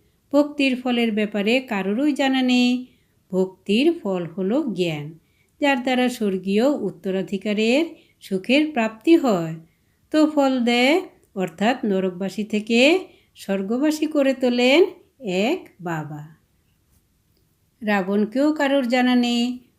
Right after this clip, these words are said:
বলেও থাকে, "এটি হলো পুরানো দুনিয়া, কবে থেকে পুরানো হলো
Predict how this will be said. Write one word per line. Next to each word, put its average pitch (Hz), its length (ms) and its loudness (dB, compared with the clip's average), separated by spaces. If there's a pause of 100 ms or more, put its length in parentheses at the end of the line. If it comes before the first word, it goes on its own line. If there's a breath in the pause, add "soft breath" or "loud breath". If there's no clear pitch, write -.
(140)
বলেও 196 420 0
থাকে, 185 600 -2 (280 soft breath)
"এটি 285 320 2
হলো 247 220 2
পুরানো 240 440 0
দুনিয়া, 214 800 2 (280 loud breath)
কবে 208 280 -2
থেকে 302 280 0
পুরানো 269 440 0
হলো 240 600 0